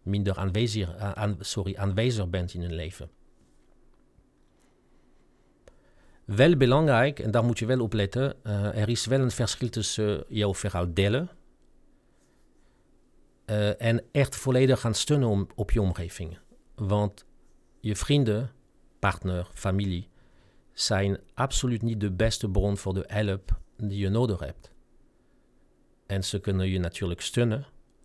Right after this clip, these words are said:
maar hun rol is niet om jou te helpen met je herstellen. En er zijn voornamelijk drie redenen om hulp buiten je sociaal kring, je sociaal kring te halen.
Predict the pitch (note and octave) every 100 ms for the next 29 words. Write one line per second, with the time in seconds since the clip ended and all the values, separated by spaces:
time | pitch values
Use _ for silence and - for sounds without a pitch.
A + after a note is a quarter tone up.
0 | _ _ _ _ _ _ _ _ - G2+
1 | G2 F#2+ F#2 - G#2+ G#2 F#2+ A#2 A#2 G#2
2 | - B2 A#2 G#2+ G#2 G2+ G2+ G2+ G2 G#2
3 | F#2+ - F2+ - - E2+ - _ _ _
4 | _ _ _ _ _ _ _ _ _ _
5 | _ _ _ _ _ _ _ _ _ _
6 | _ _ _ _ _ _ _ _ _ -
7 | G#2+ G#2+ G#2 - C3 B2+ B2+ B2 A#2+ A2+
8 | G#2+ A2 F3+ F3 C3+ B2 B2+ C#3+ - A#2+
9 | A#2 G#2+ C3 C3 - F#2+ A#2+ B2+ A#2+ A#2+
10 | G#2+ - G#2 A2 G2 - - B2 A2 G#2
11 | - A2+ - A#2 G2+ - - B2+ B2 F#2+
12 | G2+ F2+ E2 D#2